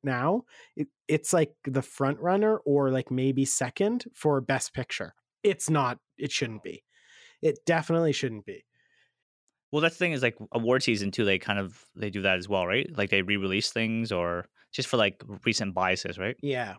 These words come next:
Speaker 1: it's good. Th-, I just really, you know what? I just like those people, and it was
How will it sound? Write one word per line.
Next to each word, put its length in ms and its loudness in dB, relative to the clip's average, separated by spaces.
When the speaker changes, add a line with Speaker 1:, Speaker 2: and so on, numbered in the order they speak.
Speaker 1:
it's 520 -4
good. 340 0
Th-, 120 -10
I 160 4
just 200 -2
really, 340 2
you 80 -2
know 100 2
what? 120 2
I 100 -6
just 220 -6
like 220 -2
those 160 0
people, 460 0
and 100 0
it 40 2
was 440 0